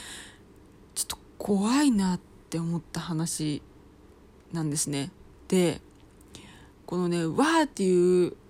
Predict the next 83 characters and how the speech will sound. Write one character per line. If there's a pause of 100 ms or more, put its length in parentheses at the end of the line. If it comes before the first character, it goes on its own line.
(240)
前
に
も、 (720)
ま
あ、
な、 (120)
も
う
な、 (140)
い
つ
だ
か
ち
ょ
っ
と
ね、
忘
れ
ち
ゃ
っ
た
ん
で
す
け
ど、 (2750)
よ-、
そ
の
ま
ま
ね、
夜
中
じ
ゃ
な
く
て
夜
だ
っ
た
か
な、
昼
間
だ
っ
た
か
な。 (200)
ま
あ、
旦
那
が
起
き
て
た
時
間
帯
な
ん
で
す
け
ど、 (1400)
「う
っ
せ
え
な！」
み
た
い
な。
っ